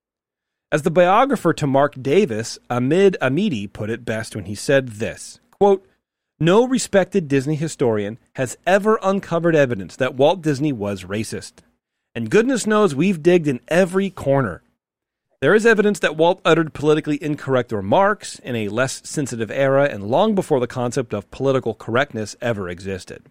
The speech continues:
However, after thousands of interviews with his employees and an immense paper trail, zero evidence has surfaced that he engaged in discriminatory acts against any individual based on race,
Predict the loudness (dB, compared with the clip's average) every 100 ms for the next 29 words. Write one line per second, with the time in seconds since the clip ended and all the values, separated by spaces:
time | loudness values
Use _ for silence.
0 | _ _ _ -20 -20 -4 0 2 2 0
1 | -2 0 0 2 2 2 2 2 4 4
2 | 4 2 -2 -4 -6 -6 -6 -4 -2 -2
3 | -6 -16 _ _ _ -4 -4 -2 0 2
4 | 0 -4 -6 -6 -6 -10 -12 -14 -16 _
5 | _ _ -12 -4 0 4 6 6 4 -2
6 | -8 -8 -4 0 0 -2 -4 -4 -2 -4
7 | -2 -2 -2 -4 -6 -6 -6 -2 0 2
8 | 0 0 -2 -2 -4 -4 -4 -8 -8 -6
9 | -8 -6 0 2 4 2 2 0 -4 -6
10 | -6 -8 -10 -6 -2 -2 -4